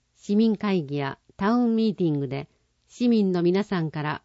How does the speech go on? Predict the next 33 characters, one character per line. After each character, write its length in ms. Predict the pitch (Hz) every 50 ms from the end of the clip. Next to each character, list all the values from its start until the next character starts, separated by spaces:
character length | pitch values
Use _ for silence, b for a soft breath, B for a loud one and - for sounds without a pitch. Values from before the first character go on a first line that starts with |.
| _ -
多 240 | - 233 254 262
く 140 | - - 202
の 160 | 180 175 156
ご 100 | 139 160
意 100 | 185 202
見 280 | 190 - 185 170 160 143
を 100 | 139 139
い 80 | 139 -
た 100 | 165 156
だ 140 | 147 147
き、 240 | - - - 135 - _ _ _ _ _ _ _ _ _ _ _ _ _
そ 220 | _ _ - 185
の 260 | 170 180 180 147 - 160
重 240 | 151 175 208 220
要 240 | 220 220 214 202 196
性 300 | - - 196 185 175 175
を 220 | 170 170 165 - -
改 320 | - 170 202 208 208 254 240
め 140 | 214 196 -
て 160 | 175 147 139
実 200 | 135 151 151 - -
感 260 | - 170 160 156 147
し 80 | -
て 80 | - 175
い 120 | 160 147
ま 160 | 143 143 143 139
す。 300 | - - - _ _ _ _ _ _ _ _ _ _ _ _ _ _ _ _ _ _ _ _ _ _ _ _ _ _ _ _ _ _ _
市 220 | _ - - 233
で 100 | 202 190
は 240 | 165 143 139 143 - _ _ _ _ _ _ _ _ -
地 140 | 165 180
震 300 | 165 - 214 214 202 190
や 260 | 185 175 170 165 -